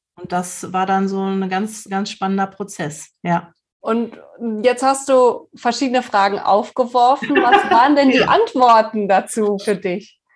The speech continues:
Speaker 1: Also die Antworten waren, ich bin in einem Krankenhaus nicht richtig.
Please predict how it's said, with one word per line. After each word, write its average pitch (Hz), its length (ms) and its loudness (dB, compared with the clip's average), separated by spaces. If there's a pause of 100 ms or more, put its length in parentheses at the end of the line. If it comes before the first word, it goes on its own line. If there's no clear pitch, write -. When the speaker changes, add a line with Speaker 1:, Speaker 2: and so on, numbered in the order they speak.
(720)
Speaker 1:
Also 269 100 4
die 262 100 6
Antworten 285 540 4
waren, 220 480 6 (1400)
ich - 320 -4
bin 220 340 0
in 240 160 0
einem 220 120 0
Krankenhaus 233 460 -2
nicht 220 200 -6
richtig. 262 640 -12